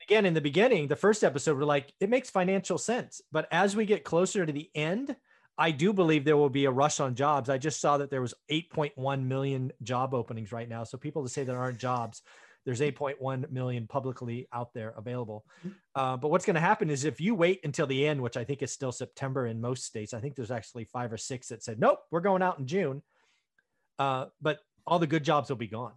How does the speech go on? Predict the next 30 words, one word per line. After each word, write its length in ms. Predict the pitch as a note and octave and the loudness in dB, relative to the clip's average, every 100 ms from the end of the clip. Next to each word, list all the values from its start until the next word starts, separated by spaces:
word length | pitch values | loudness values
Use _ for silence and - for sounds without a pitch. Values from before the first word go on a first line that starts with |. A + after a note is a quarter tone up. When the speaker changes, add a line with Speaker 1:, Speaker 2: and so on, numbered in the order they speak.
| _ | _
Speaker 1:
right? 140 | B2 B2+ | -10 -8
There 160 | D#3+ - | -4 0
are 160 | E3 | 2
Speaker 2:
Right. 160 | B2+ B2 | 2 -2
Speaker 1:
good 160 | C#3 B2+ | -4 -4
jobs 340 | B2+ C3+ C#3+ | -4 -4 -2
available 340 | D3+ E3 F3 | -2 -2 -4
today. 260 | E3+ F3 F3+ | -6 -4 -4
So 160 | F3 G3 | -4 -6
if 100 | - | -2
you 140 | G3 | -2
wait 300 | D#3+ D#3+ - | 0 -2 -2
to 100 | - | -4
the 180 | C#3+ C3+ | -2 0
end, 280 | D3 G3+ A3 _ _ _ _ - _ _ _ - | -2 -2 -6 _ _ _ _ -20 _ _ _ -8
I, 160 | D3 C#3+ | -6 -4
I'm 160 | C#3+ | -4
afraid, 340 | C3+ D3+ D3+ B2+ - _ - | -2 0 0 -2 -14 _ -10
I'm 160 | C#3 | -8
afraid 380 | C#3 - C#3 C3 | -6 -2 -2 -2
that, 280 | C3 B2 - | -4 -6 -4
uh, 200 | C3 B2 | -4 -2
maybe 180 | B2 C3+ | -4 -4
the 80 | C3+ | -4
job 260 | B2+ B2+ B2 | -2 -4 -4
picture 280 | B2+ - A#2+ | -8 -8 -8
looks 220 | A2 - | -10 -8
different 400 | A#2 C3 A#2 G#2+ | -6 -6 -6 -10
in 160 | A#2+ G#2+ | -12 -10
October. 560 | G#2 - B2+ G2+ F#2+ | -12 -10 -8 -8 -12